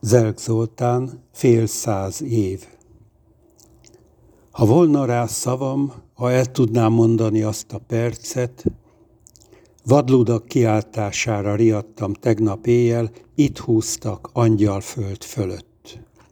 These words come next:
Nem tudtam aludni tovább. Fölkeltem, hogy az ablakhoz menjek, hogy lássam a bezúzott égboltot, a vérszínű szélben didergő fákat.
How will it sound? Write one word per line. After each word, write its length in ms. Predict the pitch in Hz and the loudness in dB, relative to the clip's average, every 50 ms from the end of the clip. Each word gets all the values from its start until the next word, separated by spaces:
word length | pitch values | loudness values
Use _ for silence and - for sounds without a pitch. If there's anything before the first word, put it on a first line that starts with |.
| _ _ _ _ _ _ _ _ _ - - _ _ _ _ _ _ _ _ _ - | _ _ _ _ _ _ _ _ _ -20 -20 _ _ _ _ _ _ _ _ _ -2
Nem 200 | - 135 131 123 | 2 2 4 4
tudtam 500 | 117 - 123 113 - - - 120 113 107 | 2 2 0 0 0 0 0 2 2 2
aludni 440 | 110 107 104 101 95 95 107 104 104 | 2 0 0 -2 -2 -2 -4 -4 -4
tovább. 680 | - - 113 104 101 98 90 98 104 117 123 113 - - 117 - - _ _ _ _ _ - | -4 -6 -6 -6 -4 -6 -8 -10 -10 -14 -14 -14 -14 -14 -14 -16 -16 _ _ _ _ _ -4
Fölkeltem, 960 | - 131 131 127 123 127 - 127 120 113 - - - - 127 131 143 147 - - _ | 0 2 2 2 2 0 2 2 2 0 -2 -4 -6 -6 -4 -4 -4 -6 -10 -10 _
hogy 160 | - 113 110 | -6 -4 -4
az 120 | 104 98 120 | -2 -2 -2
ablakhoz 600 | 113 107 104 120 123 120 - - 127 120 98 104 | -2 0 0 0 -2 -2 -2 -2 -2 -2 -2 0
menjek, 520 | 120 117 113 110 110 107 110 110 - - - - - _ _ _ _ _ _ _ _ _ _ _ _ _ _ | 0 0 2 2 0 0 -2 -4 -8 -14 -20 -20 -20 _ _ _ _ _ _ _ _ _ _ _ _ _ _
hogy 160 | - 131 123 | 0 2 4
lássam 600 | 143 156 147 139 113 - - - 120 120 135 147 | 4 4 4 2 0 -2 -2 -2 0 0 2 2
a 80 | 117 113 | 0 0
bezúzott 800 | 110 139 135 127 117 117 117 110 113 104 101 104 101 - - - | 0 0 0 0 2 2 2 2 2 2 0 -4 -8 -8 -4 -2
égboltot, 840 | 120 123 120 107 107 117 123 117 110 - - - 135 135 117 - - - | 0 0 0 -2 -4 -4 -4 -4 -4 -6 -8 -10 -10 -10 -10 -14 -12 -6
a 140 | 113 117 | -2 2
vérszínű 600 | 104 123 127 123 120 - - - 120 107 110 107 | 4 6 6 4 4 0 -2 -2 -2 0 0 0
szélben 760 | 104 - - - 120 110 110 110 107 95 110 110 110 104 104 | -2 -4 -4 -4 -2 -2 -2 -2 -4 -4 -6 -6 -4 -4 -2
didergő 640 | 110 117 107 98 113 110 107 107 104 92 113 107 104 | -2 -2 0 0 0 -2 0 -2 0 2 2 2 2
fákat. 800 | - - - 120 101 98 92 - - - 117 101 - _ - | 0 -2 -2 -2 -2 -2 -4 -8 -10 -10 -10 -10 -10 _ -10